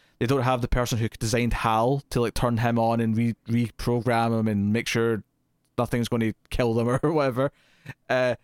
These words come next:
so it's like, okay, how about we join up and, you know, ultimately it's the Americans going with the Russians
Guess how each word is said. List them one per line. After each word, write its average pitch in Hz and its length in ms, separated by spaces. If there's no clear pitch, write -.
so 143 220
it's 147 140
like, 151 100
okay, 135 320
how 139 200
about 143 300
we 123 260
join 117 320
up - 300
and, 104 360
you 113 300
know, 101 40
ultimately 113 460
it's - 160
the 117 120
Americans 107 520
going 107 140
with 117 80
the 120 80
Russians 104 500